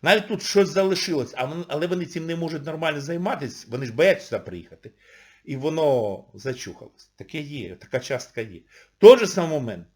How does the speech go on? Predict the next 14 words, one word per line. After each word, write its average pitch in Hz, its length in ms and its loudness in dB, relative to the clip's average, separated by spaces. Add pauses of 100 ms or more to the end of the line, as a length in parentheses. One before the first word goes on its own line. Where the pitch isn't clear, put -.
(100)
от, 120 120 -14 (560)
по-, 165 180 0
пам'ятаєте, 180 440 0
була 156 180 2
статистика, 143 600 -8
чому 196 240 -2
це - 140 -8
в - 20 -2
нас 165 200 -6
так 117 160 -8
багато 143 440 0
фопів - 380 -4
реєструється 104 560 -10
нових? 78 240 -16